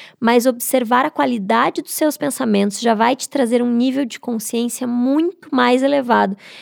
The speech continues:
do que você simplesmente sair por aí fazendo as coisas no modo automático. Você pode também meditar de outras formas, você pode cantar, você pode dançar,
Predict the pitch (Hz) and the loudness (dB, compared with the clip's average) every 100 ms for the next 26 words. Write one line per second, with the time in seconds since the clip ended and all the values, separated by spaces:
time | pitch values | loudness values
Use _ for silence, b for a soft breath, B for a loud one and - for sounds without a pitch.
0 | B - 196 233 240 247 - - 302 339 | B -8 -4 0 0 0 -2 -2 0 0
1 | 359 320 254 233 269 - 262 247 262 262 | 0 0 2 0 -2 -4 0 2 0 0
2 | 294 262 226 269 B B B B - - | 0 2 0 -4 B B B B -14 0
3 | 254 240 202 254 285 254 - 233 226 240 | 0 2 0 0 0 -2 0 2 2 0
4 | 247 254 226 208 208 208 214 262 254 190 | -2 0 4 4 4 2 2 -2 0 -2
5 | 214 - - - - _ _ _ _ _ | -4 -12 -14 -16 -18 _ _ _ _ _
6 | _ _ _ b b _ 269 349 - 330 | _ _ _ b b _ 0 0 2 2
7 | 330 415 339 269 302 302 269 269 254 269 | 0 -2 2 2 2 -2 0 0 2 0
8 | 277 392 - 302 262 247 196 190 196 - | -2 -6 -2 2 2 2 -2 -4 -10 -4
9 | 214 208 - 269 269 240 233 220 - 220 | -2 -2 -6 -6 0 0 0 -2 -6 -4
10 | 214 214 247 311 - 240 233 | -4 -4 -4 -4 -2 -2 -2